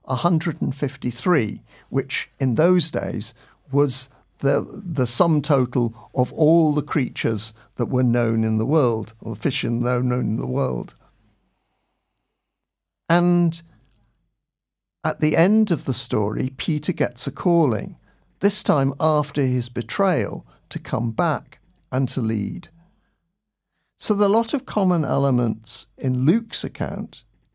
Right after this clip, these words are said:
and in John's account. Peter declares himself unworthy. Christ is reassuring. But what we have is here a sense that the, what the Gospels are doing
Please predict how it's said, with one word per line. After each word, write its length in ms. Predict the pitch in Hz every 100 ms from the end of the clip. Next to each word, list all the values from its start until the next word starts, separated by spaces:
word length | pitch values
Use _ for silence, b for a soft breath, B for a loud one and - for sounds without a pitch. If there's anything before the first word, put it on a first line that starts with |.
| _
and 100 | 160
in 100 | 185
John's 440 | 185 233 240 214 -
account. 520 | - - 160 - - _ _ _ _ _ _ _ _ _ _ _ _ _ _
Peter 400 | - 160 180 170
declares 580 | 156 143 - 143 143 139
himself 560 | 120 113 113 101 95
unworthy. 760 | 110 104 127 147 147 147 135 123 - _ - _ _
Christ 540 | _ - 120 135 139 -
is 160 | 113
reassuring. 800 | 117 120 110 - 101 98 92 - - - _ _ _ _ _ _ _ _ _ _ _ _ _ _ _ _
But 420 | 156 - - - - _ _ _ _ _ _ _ -
what 200 | - -
we 160 | 185
have 680 | 165 240 247 123 104 139 - _ _ _ _ _ _ _ _ -
is 320 | 170 165 -
here 500 | - 151 160 156 151 b b _
a 80 | 147
sense 500 | 139 170 170 170 165
that 200 | - -
the, 180 | 156 - -
what 240 | 160 -
the 100 | 220
Gospels 720 | - 175 - - 156 143 131
are 80 | 127
doing 640 | - 135 127 107 92 -